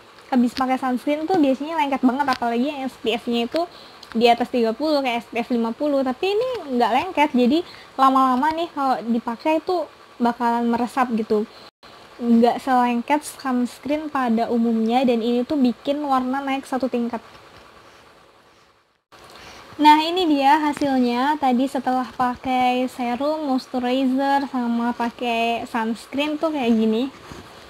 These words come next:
Dan ini aku nggak pakai bedak, nggak pakai apa-apa, cuman pakai lip tint sama yang tadi rangkaian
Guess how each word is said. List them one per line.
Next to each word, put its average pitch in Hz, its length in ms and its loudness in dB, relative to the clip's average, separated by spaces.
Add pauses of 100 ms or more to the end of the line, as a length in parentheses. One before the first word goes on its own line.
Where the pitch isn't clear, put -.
(180)
Dan 254 160 6
ini 262 240 4
aku 294 240 0
nggak 277 160 2
pakai 247 240 -2
bedak, 233 400 -2
nggak 233 240 -4
pakai 240 400 -4
apa-apa, 233 720 -6
cuman 240 240 -4
pakai 233 320 -6
lip 233 160 -4
tint 254 160 0
sama 233 400 -2
yang 233 240 -2
tadi 240 240 2
rangkaian 226 400 -4